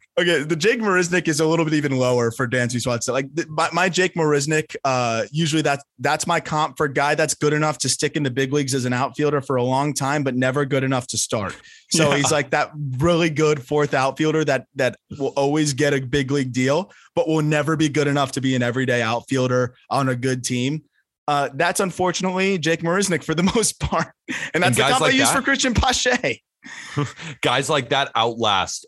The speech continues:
Speaker 2: other players. I mean, you could be a starter for three or four years, but Jake Marisnick's got twelve years in the bigs or something like that.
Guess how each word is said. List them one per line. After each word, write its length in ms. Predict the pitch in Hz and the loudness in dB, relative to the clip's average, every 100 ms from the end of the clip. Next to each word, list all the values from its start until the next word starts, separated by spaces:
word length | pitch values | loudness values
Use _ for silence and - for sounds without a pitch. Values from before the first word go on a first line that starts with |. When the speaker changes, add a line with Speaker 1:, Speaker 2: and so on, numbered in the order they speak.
| - | -4
Speaker 2:
other 300 | 107 95 95 | -2 0 -2
players. 540 | 85 - 92 82 82 95 | -4 -4 -2 -2 -6 -6
I 40 | |
mean, 140 | 104 | -2
you 80 | 101 | -2
could 80 | 107 | -2
be 100 | 110 | -2
a 40 | 92 | -2
starter 340 | - 107 92 | -2 -2 -2
for 120 | 90 | -6
three 240 | - 107 101 | -6 -2 -2
or 80 | |
four 240 | 95 104 95 | -2 -4 -2
years, 300 | 95 113 113 | -2 -2 -6
but 120 | 92 | -8
Jake 220 | 123 104 | -8 -6
Marisnick's 480 | 104 104 98 95 - | -2 -2 -4 -8 -6
got 240 | 98 87 | -8 -8
twelve 260 | - 101 92 | -4 -4 -2
years 220 | 92 90 | -4 -4
in 80 | 90 | -6
the 60 | 82 | -6
bigs 280 | 85 85 | -6 -6
or 60 | 80 | -12
something 260 | 85 82 71 | -12 -12 -14
like 140 | 78 | -14
that. 140 | - | -18